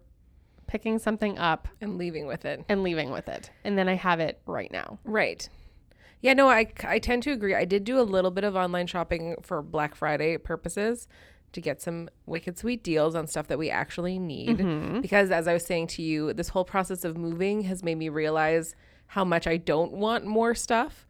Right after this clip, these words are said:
Speaker 1: Totally.
Speaker 2: <laughs> Because I'm like, "We have enough stuff. I promise you
Speaker 1: Absolutely.
Speaker 2: we have enough stuff." So I just picked up a couple little things for Christmas. But again, you're like, "Okay, well, when is this gonna be delivered? Will I be home? Are they gonna leave it on my stoop and it's gonna get taken?"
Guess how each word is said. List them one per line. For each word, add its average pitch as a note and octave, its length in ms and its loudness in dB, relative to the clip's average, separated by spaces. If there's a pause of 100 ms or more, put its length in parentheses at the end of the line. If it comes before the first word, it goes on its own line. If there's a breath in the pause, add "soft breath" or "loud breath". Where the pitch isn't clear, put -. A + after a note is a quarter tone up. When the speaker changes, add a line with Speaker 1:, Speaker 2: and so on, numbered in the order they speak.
(120)
Speaker 1:
Totally. E3 380 8
Speaker 2:
<laughs> G4 80 12
Because D#4+ 240 12
I'm D#4 160 12
like, A#3+ 180 12
"We C#4+ 140 8
have C#4 280 10 (280 loud breath)
enough A3+ 360 12
stuff. E3 320 8
I F3 100 8
promise G3 420 12
you F#3+ 60 8
Speaker 1:
Absolutely. E3+ 240 6
Speaker 2:
we F3 100 6
have D#3+ 180 2
enough D#3+ 200 0
stuff." D3 260 0 (360 loud breath)
So F3+ 720 8
I D#3+ 100 4
just F#3+ 140 -4
picked A#3 160 0
up G#3 120 0
a F3 40 -6
couple G3+ 220 -2
little G3+ 180 0
things F#3+ 200 -2
for F3 100 -6
Christmas. E3+ 540 -2 (360 soft breath)
But G3 120 8
again, A#3 280 8
you're F#3 160 6
like, E3 160 6
"Okay, F#3+ 240 2
well, E3+ 160 6
when D#3 160 2
is E3+ 100 0
this F#3+ 120 -4
gonna G3 220 2
be G3 500 2
delivered? F#3 680 4
Will D#3 180 2
I E3 80 4
be F#3 160 0
home? G3 320 0
Are D#3 140 2
they D#3+ 100 2
gonna E3+ 200 0
leave F3 200 -2
it F3+ 60 2
on F#3+ 140 4
my F#3+ 100 2
stoop G#3+ 400 -2
and D3+ 140 2
it's D#3 120 -2
gonna E3+ 180 -2
get F3 180 -2
taken?" G3 440 0